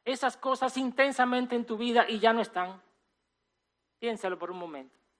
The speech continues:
Cosa por la que te mataste y ya ni siquiera están en tu vida.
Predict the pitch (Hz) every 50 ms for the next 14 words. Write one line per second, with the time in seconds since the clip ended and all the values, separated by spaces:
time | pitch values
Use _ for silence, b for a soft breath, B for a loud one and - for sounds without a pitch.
0 | _ _ _ _ _ _ _ _ _ _ _ _ _ _ _ _ _ _ _ _
1 | _ _ _ _ _ _ _ _ _ 185 196 - - 247 254 247 233 233 226 226
2 | 208 - - 214 208 202 180 - - - 196 196 - - - - _ 131 - _
3 | _ _ _ _ _ _ _ _ _ _ _ _ _ _ _ _ _ _ _ _
4 | _ _ _ _ _ _ _ _ _ _ _ _ _ _ _ _ _ _ _ -
5 | 151 143 165 175 190 190 180 190 185 - 196 190 180 - - 202 214 214 202 -
6 | - 175 160 _ - 156 135 139 123 127 151